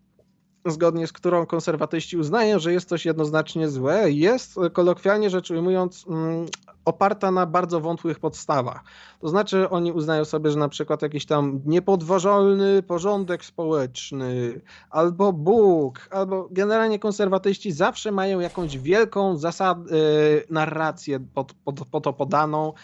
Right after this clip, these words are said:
której oczywiście nie da się objąć rozumem, bo kiedy człowiek się chwilę nad nią zastanowi, to okazuje się, że jest to najzwyklejszy w świecie bullshit,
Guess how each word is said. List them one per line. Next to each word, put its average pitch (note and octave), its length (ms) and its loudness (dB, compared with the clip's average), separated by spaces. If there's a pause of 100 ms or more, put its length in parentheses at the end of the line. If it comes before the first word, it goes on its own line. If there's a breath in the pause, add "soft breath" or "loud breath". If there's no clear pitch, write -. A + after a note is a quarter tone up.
(220 loud breath)
której G3 260 2
oczywiście G3 500 -2
nie F#3+ 240 6
da D#3 180 2
się - 180 -6
objąć D#3 380 -4
rozumem, D3+ 560 0
bo F#3+ 120 0
kiedy F#3+ 260 0
człowiek F3+ 360 0
się F3+ 140 -4
chwilę F#3+ 280 0
nad E3+ 180 0
nią E3+ 120 -2
zastanowi, F3 600 -2
to G3 120 2
okazuje F#3 400 0
się, F#3+ 140 -2
że E3+ 140 0
jest F3+ 140 0
to F#3 80 0
najzwyklejszy E3+ 600 0
w - 40 -4
świecie E3+ 280 -2
bullshit, D3+ 600 2